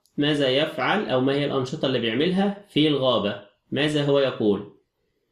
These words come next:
جو فوتوغرافي لا ناتير، بصور الطبيعة. جو في دو سكي، بمارس التزلج. جو كوت لي بروفيسور،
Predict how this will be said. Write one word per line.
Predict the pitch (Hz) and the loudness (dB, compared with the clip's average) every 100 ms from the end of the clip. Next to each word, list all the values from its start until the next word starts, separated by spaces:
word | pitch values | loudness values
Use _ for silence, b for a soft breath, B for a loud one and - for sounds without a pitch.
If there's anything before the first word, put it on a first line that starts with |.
| _ - | _ -14
جو | 123 151 165 | -4 -2 0
فوتوغرافي | 147 131 123 123 - 160 214 - - | 0 -2 0 -2 0 0 0 -4 -4
لا | 131 | -2
ناتير، | 131 120 143 180 196 | 0 0 0 0 0
بصور | 123 143 139 123 | -4 0 2 0
الطبيعة. | - 117 131 165 202 208 - _ - | -2 -2 0 0 0 -4 -12 _ -6
جو | 117 143 | 0 0
في | 147 139 110 | 2 0 0
دو | 123 | -4
سكي، | - 143 165 202 - - | -4 0 0 0 -6 -6
بمارس | 110 131 143 143 | -2 0 -2 -4
التزلج. | - 120 135 165 196 202 - _ _ _ _ - | -6 -6 -2 0 0 -2 -6 _ _ _ _ -8
جو | 110 135 | 0 0
كوت | 135 160 160 - _ _ _ - | 2 0 0 -8 _ _ _ -6
لي | 120 139 | -2 0
بروفيسور، | 135 135 120 139 156 | 0 0 0 2 2